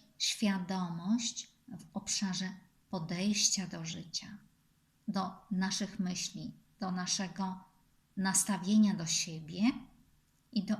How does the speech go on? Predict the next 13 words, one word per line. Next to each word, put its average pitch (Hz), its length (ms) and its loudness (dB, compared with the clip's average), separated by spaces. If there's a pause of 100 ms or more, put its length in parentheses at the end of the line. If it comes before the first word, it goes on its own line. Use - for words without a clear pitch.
innych. 175 580 4 (840)
To 190 100 -2
też - 380 -2 (280)
świadomość 185 1300 4 (120)
naszych 202 440 2 (360)
własnych 202 800 6 (340)
wartości, - 1000 0 (520)
tego, 170 420 -4 (480)
kim 247 580 8 (420)
jestem 208 920 8 (280)
i - 140 -2
kim 202 420 6 (240)
chcę 185 420 0